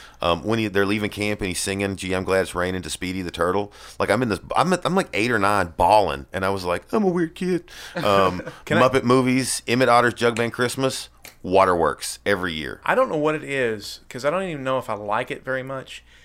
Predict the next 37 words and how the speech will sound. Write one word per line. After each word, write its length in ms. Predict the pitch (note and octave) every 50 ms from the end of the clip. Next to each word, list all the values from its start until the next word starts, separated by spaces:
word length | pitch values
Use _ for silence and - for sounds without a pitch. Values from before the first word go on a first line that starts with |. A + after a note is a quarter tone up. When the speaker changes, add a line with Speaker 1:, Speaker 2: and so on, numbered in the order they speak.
| - - - _ _ _ - - - - -
Speaker 2:
I 80 | C3
cried 400 | C3 - - E3 D#3 E3 F3+ F3+
at 80 | F#3 -
the 80 | - A2+
Tigger 340 | - - D#3+ C#3+ B2+ A2+
movie. 340 | G#2 G2+ G2 F#2 - G#2 G2 G2
Of 160 | - - _
course, 160 | - B2+ C#3
I 40 | D3+
was 80 | D3 -
Speaker 1:
Okay. 60 | F3+
Speaker 2:
working 220 | F#3+ F#3 E3+ D3
third 200 | - D3 C#3 C3 -
shift 240 | - B2+ A#2 - -
at 60 | G#2
the 60 | G2+
time, 320 | - - G#2+ G2+ G2 G2+ G#2+
and 80 | G#2+
I 40 | A2
Speaker 1:
Right. 80 | G2+ G2
Speaker 2:
don't 100 | F#2+ G2+
think 140 | B2+ A#2+ A#2+
I 80 | A2+
was 380 | A2 G#2+ G#2 G#2 - - - - -
in 160 | G#2 A#2+ A2+
my 100 | G#2+ G#2
right 220 | G#2 G#2+ G#2 -
mind, 380 | - A2+ A2+ G#2+ G#2+ G#2 G#2 -
but 220 | A2 G#2 - - - _ _ _ - - - - - - - - - _
yesterday 400 | - D3+ F3 E3+ - D#3+ C#3+ C3
we 120 | B2+ B2+
saw 220 | A#2+ - C#3+ C3+ C3
The 140 | A#2+ A2+ A2
Incredibles 500 | G#2+ - C3+ C3 A#2+ G#2+ G#2 G2 F#2+ -
at 100 | F#2+ -
the 80 | -
theater. 480 | G2+ - B2 B2 C3 C3+ C#3+ D3 D3 C#3